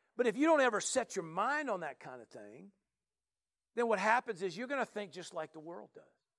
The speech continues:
You ain't gonna think any different. And even though you've got the greater one with you and in you and all the, uh, you know, things of God and the Spirit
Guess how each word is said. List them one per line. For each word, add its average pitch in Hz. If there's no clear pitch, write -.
You 175
ain't 214
gonna 190
think 196
any 220
different. 247
And 175
even 196
though 214
you've 202
got 190
the 147
greater 147
one 165
with 196
you 226
and 139
in 185
you 226
and 139
all 160
the, 170
uh, 117
you 131
know, 123
things 185
of 127
God 180
and 147
the 120
Spirit 202